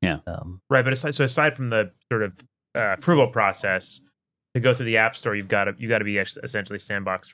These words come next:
Speaker 3: from other
Speaker 1: I just
Speaker 3: the
Speaker 1: remember
Speaker 3: app
Speaker 1: when I
Speaker 3: can't
Speaker 1: first got a
Speaker 3: Yeah.
Speaker 1: Macintosh, there was this little app you could install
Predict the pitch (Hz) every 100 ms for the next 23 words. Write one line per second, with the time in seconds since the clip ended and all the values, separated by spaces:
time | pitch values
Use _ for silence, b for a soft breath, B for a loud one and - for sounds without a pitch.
0 | - 98 92 90 90 - _ _ _ _
1 | _ _ - 185 233 214 202 165 147 139
2 | 165 185 165 147 127 107 101 156 95 90
3 | 85 131 135 151 135 120 98 95 92 -
4 | 90 85 - 87 80 82